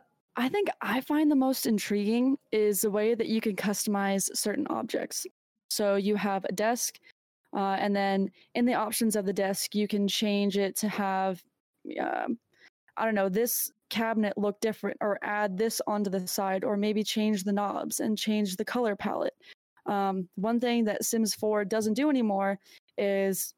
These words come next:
color palette. They have preset, um, colors for all the items, of which you cannot customize. Extremely annoying, because for the longest time, and I'm not even, like, for, like, years,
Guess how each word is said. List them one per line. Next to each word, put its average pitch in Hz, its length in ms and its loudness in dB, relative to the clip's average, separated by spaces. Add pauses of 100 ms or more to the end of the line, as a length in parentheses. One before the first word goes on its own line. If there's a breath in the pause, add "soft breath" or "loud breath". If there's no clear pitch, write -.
(220)
color 254 220 0
palette. 190 300 -2
They 214 100 0
have 202 260 0
preset, 226 540 0 (280)
um, 247 420 -2
colors 214 360 0
for 214 140 -2
all 202 160 0
the 202 120 0
items, 220 400 0
of 190 160 0
which 196 220 -2
you 208 60 0
cannot 196 420 -2
customize. 247 680 0 (520 soft breath)
Extremely 262 520 2
annoying, 196 360 2
because 196 460 0 (580 loud breath)
for 233 100 2
the 226 100 2
longest 220 420 0
time, 208 220 2
and 208 120 0
I'm 233 160 2
not 226 120 2
even, 214 300 2
like, 196 220 -2 (320)
for, - 160 -2
like, 202 200 0
years, 196 520 0